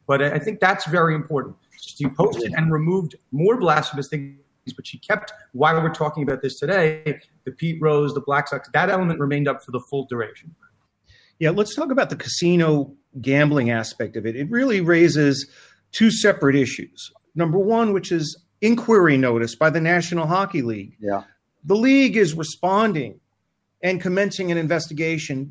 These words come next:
Speaker 2: based upon an Instagram post from a, uh, you know, a disgruntled or not, not from, from, from a, from a wife who's about to become an ex-wife.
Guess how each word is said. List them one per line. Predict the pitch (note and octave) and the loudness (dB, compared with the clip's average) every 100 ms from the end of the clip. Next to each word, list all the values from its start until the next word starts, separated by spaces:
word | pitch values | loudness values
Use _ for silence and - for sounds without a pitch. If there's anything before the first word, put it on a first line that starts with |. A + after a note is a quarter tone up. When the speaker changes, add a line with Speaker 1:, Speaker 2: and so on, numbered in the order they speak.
| A#2 | -4
Speaker 2:
based | E3+ F3+ F3+ | 0 2 0
upon | D3+ - D#3+ D3+ D3+ | -6 -4 -2 0 -2
an | D#3 _ A#3 | -6 _ 0
Instagram | A#3+ - A3+ F3+ F3 D#3 D3+ | 2 2 -2 2 2 2 0
post | D3+ G2+ - - | 0 0 -6 -10
from | D3+ D3 | -4 0
a, | D3+ D3 C#3 - - - _ _ | 2 2 0 -2 -20 -20 _ _
uh, | C#3+ C#3+ C#3 C3+ - | 0 4 6 4 0
you | D#3 | -2
know, | C#3 | 0
a | C#3+ | 0
disgruntled | C#3+ D#3+ F3 D#3+ E3 D#3+ | -2 -2 0 0 2 4
or | D3 C#3+ | 6 4
not, | C3+ B2+ | 2 -2
not | C3 B2+ B2 | -2 -2 -2
from, | D3+ C#3+ | -4 -4
from, | - D3+ C#3+ | -2 -4 -4
from | D#3+ C#3 | -2 0
a, | C#3+ | -2
from | - D3+ | 0 0
a | C#3 | 2
wife | D#3+ E3+ E3+ | 4 4 2
who's | D3+ C3+ | 2 -2
about | C3 D#3+ D3+ | 2 0 0
to | C#3+ | -4
become | C#3 D3+ | -6 -4
an | C#3 | -2
ex-wife. | C#3 - E3+ D#3+ C3 | -4 -4 -2 -2 -4